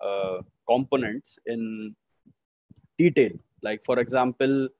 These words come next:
uh, if you see, uh, this is data preparation for analysis. We'll be doing this step. So how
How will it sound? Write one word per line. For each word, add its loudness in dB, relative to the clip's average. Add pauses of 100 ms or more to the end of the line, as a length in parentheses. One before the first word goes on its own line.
(560)
uh, 0 (240)
if -18
you -6 (140)
see, 0 (1400)
uh, -2 (600)
this 0
is -2
data 2
preparation -2
for 0
analysis. -2
We'll -6
be -6 (120)
doing 0
this -10
step. -2 (440)
So -6
how 2